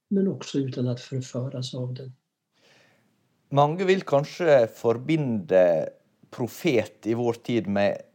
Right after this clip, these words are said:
Speaker 2: en som skal spå om framtiden. Men, men det er ikke sånn, eh, du utlegger, og det er vel heller ikke det som egentlig er den bibelske meningen av, av en profet.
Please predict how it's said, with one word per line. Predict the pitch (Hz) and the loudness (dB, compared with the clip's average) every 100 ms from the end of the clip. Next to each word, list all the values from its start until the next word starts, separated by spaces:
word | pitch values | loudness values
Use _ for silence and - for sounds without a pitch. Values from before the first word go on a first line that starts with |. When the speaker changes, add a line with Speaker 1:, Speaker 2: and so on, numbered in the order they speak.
| - | -2
Speaker 2:
en | 131 127 | 0 0
som | - 98 92 87 - | -2 -2 -2 -6 -10
skal | - - 98 92 82 - | -14 2 2 4 -2 -10
spå | - - 139 110 80 76 _ _ | -16 -4 2 2 2 -4 _ _
om | - 104 | -6 -2
framtiden. | 95 98 107 131 101 - _ _ _ _ _ - | 2 0 0 -4 -4 -6 _ _ _ _ _ 2
Men, | 131 | 2
men | 135 147 | 4 2
det | 151 | 2
er | 185 | 2
ikke | 117 | 0
sånn, | - 170 127 95 98 | 0 0 0 -2 0
eh, | 104 101 101 95 90 78 87 | 0 2 2 0 -2 -4 -4
du | 131 113 95 80 | -2 0 0 -2
utlegger, | 92 95 101 | 0 0 4
og | 120 | 6
det | 135 | 6
er | 113 | 4
vel | 123 | 2
heller | 151 113 | 2 2
ikke | 143 131 | 0 0
det | 123 | 0
som | - - | -2 -4
egentlig | 127 101 92 101 | 0 0 0 2
er | |
den | 107 110 | 0 0
bibelske | 135 117 78 - - 87 | -4 -4 -4 -6 -8 -6
meningen | 87 110 90 | -4 -4 -2
av, | 82 80 | -2 -4
av | 90 82 92 | -4 -4 -2
en | 87 | -4
profet. | 78 85 85 80 - | -6 -6 -4 -6 -12